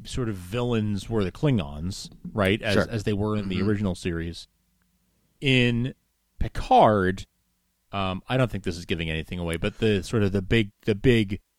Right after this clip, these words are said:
Speaker 1: uh, uh, rivalry is with the Romulans.
Speaker 2: Okay. Is that, was that how it was in Gener-, uh, Next Generation two? Or
Speaker 1: Next
Speaker 2: with
Speaker 1: Generation,
Speaker 2: the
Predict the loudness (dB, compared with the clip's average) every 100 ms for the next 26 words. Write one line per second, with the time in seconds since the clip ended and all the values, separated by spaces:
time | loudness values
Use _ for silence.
0 | _ _ -14 -8 -4 -4 -6 -8 -12 -10
1 | -8 -8 -10 _ -8 2 4 6 6 4
2 | 4 4 2 0 -2 -2 -4 -6 -4 -2
3 | -2 -2 -4 -8 -14 -18 -14 -14 _ _
4 | _ _ _ 0 2 2 0 -2 _ -2
5 | 4 4 4 2 6 4 2 -6 -6 4
6 | 6 8 8 6 6 0 -4 0 0 0
7 | -4 -4 _ _ _ _ -2 4 6 4
8 | 4 6 8 6 4 0 2 2 4 4
9 | 2 -2 -6 2 4 4 2 2 4 6
10 | 6 4 6 6 8 10